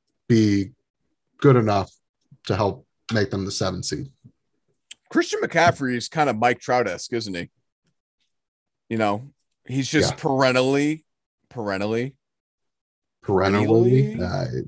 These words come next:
Speaker 1: whatever. You
Speaker 2: He
Speaker 1: guys know what
Speaker 2: is
Speaker 1: we're trying to say.
Speaker 2: perennially the best fantasy running back in football. He's a great running back, but he's really just not on a playoff team.
Speaker 1: Running backs don't win ga-, it, it,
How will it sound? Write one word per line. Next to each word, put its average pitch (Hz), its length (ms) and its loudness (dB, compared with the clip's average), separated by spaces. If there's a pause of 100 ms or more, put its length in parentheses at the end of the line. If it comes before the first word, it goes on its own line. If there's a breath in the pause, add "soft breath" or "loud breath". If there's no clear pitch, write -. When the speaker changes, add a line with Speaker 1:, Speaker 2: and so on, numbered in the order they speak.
(120)
Speaker 1:
whatever. 101 400 2
You 117 120 8
Speaker 2:
He - 40 8
Speaker 1:
guys 143 180 8
know 139 100 10
what 131 60 8
Speaker 2:
is 120 60 4
Speaker 1:
we're 123 60 6
trying 120 240 4
to 98 80 0
say. 90 260 -2 (460)
Speaker 2:
perennially 147 800 2 (680)
the - 220 -4 (200)
best 151 360 2
fantasy 143 400 -4
running 123 260 -4
back 110 240 -2
in 101 80 -12
football. 107 320 -6
He's 95 120 -4
a - 40 -16
great 101 380 -4
running 101 220 -6
back, 120 280 0
but 107 100 -8
he's - 280 -8 (400)
really 139 240 0
just 98 220 -10
not 113 180 0
on 110 100 -4
a 98 60 -6
playoff 117 380 -2
team. - 200 -18 (840 soft breath)
Speaker 1:
Running 123 300 6
backs 131 240 6
don't 123 180 4
win 127 180 6
ga-, 123 100 6
it, 131 260 2
it, 120 320 6